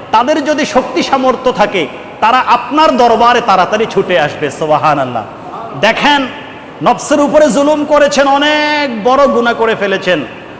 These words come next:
আপনি হয়রান পেরেশান আছেন, "আমি কোথায় যাব?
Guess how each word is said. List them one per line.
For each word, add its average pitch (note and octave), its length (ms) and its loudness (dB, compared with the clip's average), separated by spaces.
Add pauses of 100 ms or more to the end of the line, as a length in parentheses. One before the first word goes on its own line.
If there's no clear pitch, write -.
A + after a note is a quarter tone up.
(200)
আপনি F3 240 -2
হয়রান F3+ 580 2
পেরেশান F3 340 -4
আছেন, E3 300 -2 (420)
"আমি F3 220 -4
কোথায় E3+ 320 -4
যাব? C#3+ 260 -4